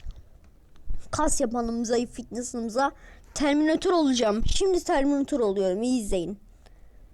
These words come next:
Terminator olacağım ve herkesin, herkesi yiyeceğim. Şaka şaka.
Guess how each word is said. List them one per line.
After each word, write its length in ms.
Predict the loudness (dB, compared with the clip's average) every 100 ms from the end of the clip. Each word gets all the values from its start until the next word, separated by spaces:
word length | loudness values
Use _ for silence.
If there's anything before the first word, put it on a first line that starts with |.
| -4 -4 -2 -10 -14 -2
Terminator 560 | 2 4 4 2 2
olacağım 360 | 0 2 2 2
ve 40 |
herkesin, 680 | 2 0 0 -2 0 -2 -4 -8
herkesi 680 | -4 -2 0 -2 -2 -4 -6
yiyeceğim. 540 | -8 -6 -4 -2 -2 -4 -14 -16 -20 -20 -20 -20 -20 -20 -20 -20 -20 -20 -20 -20 -20
Şaka 280 | -8 -6 -6
şaka. 340 | -10 -10 -8